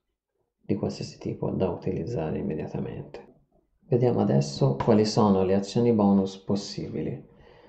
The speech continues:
La più comune è quella di muoversi fino a metà della caratteristica di movimento.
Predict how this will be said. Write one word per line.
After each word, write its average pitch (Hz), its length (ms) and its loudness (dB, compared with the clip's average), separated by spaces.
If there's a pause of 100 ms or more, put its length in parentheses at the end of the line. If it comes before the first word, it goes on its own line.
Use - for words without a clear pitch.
(320)
La 98 140 0
più 120 180 6
comune 135 500 6
è 101 140 2
quella 107 460 2
di 110 160 4
muoversi 101 640 4
fino 92 520 0 (320)
a 110 120 0
metà 104 360 4
della 92 260 4
caratteristica - 760 -6
di 78 120 -6
movimento. 80 920 -6